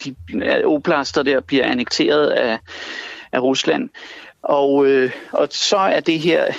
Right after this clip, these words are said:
en måde, øh, at sende et, et signal om, at, øh, nu, nu spiller vi hardball, der er ikke nogen forhandling fra nu af.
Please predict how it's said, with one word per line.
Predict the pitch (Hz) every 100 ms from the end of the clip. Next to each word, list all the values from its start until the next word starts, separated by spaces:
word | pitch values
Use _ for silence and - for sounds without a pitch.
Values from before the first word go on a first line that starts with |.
| - -
en | 156
måde, | 143 135 147 160 - 147 -
øh, | 135 120 - _ _ - - - -
at | 143
sende | 151 147 180
et, | 147 139 - - -
et | 151
signal | - 143 143 151 143
om, | 139 131 139
at, | 135 -
øh, | 139 123 120
nu, | 127 160
nu | 165
spiller | 170 208 160
vi |
hardball, | 143 143 170 185 147 139
der | 143
er | 135 135 131
ikke | 123 131
nogen | 165 139 156 156
forhandling | - 139 135 139 151 151
fra | 151
nu | 139 147
af. | 127 -